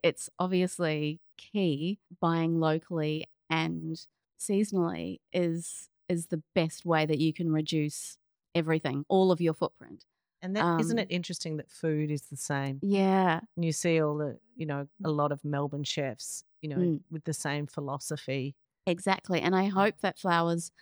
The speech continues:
Speaker 1: or that
Speaker 2: Mm.
Speaker 1: clients see the value in that, and they see the value in whatever it is, not using foam or,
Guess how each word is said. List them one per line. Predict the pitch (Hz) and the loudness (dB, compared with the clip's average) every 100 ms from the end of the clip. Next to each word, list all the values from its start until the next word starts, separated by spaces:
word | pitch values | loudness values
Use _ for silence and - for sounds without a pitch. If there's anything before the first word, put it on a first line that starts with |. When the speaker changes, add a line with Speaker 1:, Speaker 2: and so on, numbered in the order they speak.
| _ _ - | _ _ 2
Speaker 1:
or | 226 | 4
that | 214 175 | 4 2
Speaker 2:
Mm. | 151 - _ _ | -4 -20 _ _
Speaker 1:
clients | _ 214 196 185 156 113 - - - _ _ _ _ _ _ _ _ - | _ 0 2 4 2 -2 -10 -12 -18 _ _ _ _ _ _ _ _ -14
see | - 190 | -2 2
the | 180 160 | 2 2
value | 156 143 156 175 226 | 2 2 4 4 6
in | 247 | 6
that, | 226 311 - - - _ _ | 4 2 0 -6 -16 _ _
and | 185 190 | 2 4
they | 175 | 4
see | - 180 | 4 0
the | 170 | 0
value | 165 156 156 156 156 156 - | 0 0 2 2 0 0 0
in | 165 160 156 151 156 - _ _ _ _ _ _ _ _ _ 139 - - | 2 4 2 0 -4 -8 _ _ _ _ _ _ _ _ _ -14 -14 -4
whatever | 196 190 165 | 2 4 4
it | 165 | 2
is, | 175 160 | 2 2
not | 170 165 - | 2 2 2
using | 170 165 170 | 2 2 2
foam | 165 180 170 156 151 156 - | 2 2 2 4 2 0 0
or, | 165 160 151 156 | 0 2 2 0